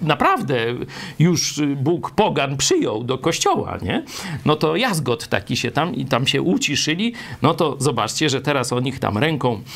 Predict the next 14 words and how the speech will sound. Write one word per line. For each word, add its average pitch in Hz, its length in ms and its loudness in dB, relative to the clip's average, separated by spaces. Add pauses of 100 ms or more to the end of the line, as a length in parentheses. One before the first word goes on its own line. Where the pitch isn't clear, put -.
(360)
ucisza, 147 400 2
prawdopodobnie 139 680 0
jakoś 101 220 -4
dziękują 131 380 2
Bogu, 196 400 0
każdy 123 300 -2
krzyczy, 160 340 0
co 117 140 -4
tam 117 160 0
mu 135 180 0
do 127 160 0
głowy 139 320 0
przyjdzie, 156 520 0
nie? 135 220 -2